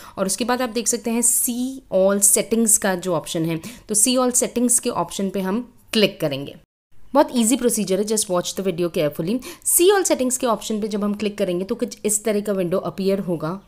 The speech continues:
ओके, so यहाँ पे जो ऑप्शन है accounts and import, तो इस accounts and import के सेक्शन पे हमको क्लिक करना है।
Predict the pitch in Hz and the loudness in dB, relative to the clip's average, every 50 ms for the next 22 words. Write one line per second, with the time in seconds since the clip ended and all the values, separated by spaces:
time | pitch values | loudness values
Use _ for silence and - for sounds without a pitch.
0 | - 196 190 226 226 240 240 339 330 247 - - 262 254 202 180 190 202 190 180 | -10 -6 -4 -4 -4 -4 -6 -10 -14 -12 -6 -2 0 0 0 2 2 2 2 2
1 | 208 262 269 269 269 254 208 226 240 226 190 - - - 196 190 196 214 - - | 2 0 0 0 0 -2 0 0 0 0 0 -2 -4 -4 -4 -4 -4 -4 -6 -8
2 | - - 196 185 196 208 202 - 226 208 - 185 175 165 - 190 180 165 156 - | -6 -4 -4 -2 0 0 0 0 -2 -2 -2 -2 -2 0 0 0 0 0 -2 -6
3 | - - - - 185 156 - - 208 202 - 254 247 - - 196 202 226 214 240 | -12 -16 -18 -20 -20 -16 -10 -10 -6 -2 2 2 2 2 0 -2 -2 -2 -2 0
4 | 277 294 - 302 277 - 196 190 175 175 202 196 202 196 - 220 196 - 180 165 | 0 0 0 0 0 0 0 -2 0 0 0 0 0 0 -2 -4 -4 -2 -4 -4
5 | - - 170 160 170 170 165 160 156 160 220 269 311 - - - - 202 180 147 | -4 -6 -6 -4 -4 -4 -4 -4 -4 -2 -2 -2 -4 -4 -10 -12 -6 -4 -4 -4
6 | 131 - 147 123 107 95 139 73 73 - - - | -4 -6 -8 -8 -8 -10 -10 -12 -14 -16 -20 -20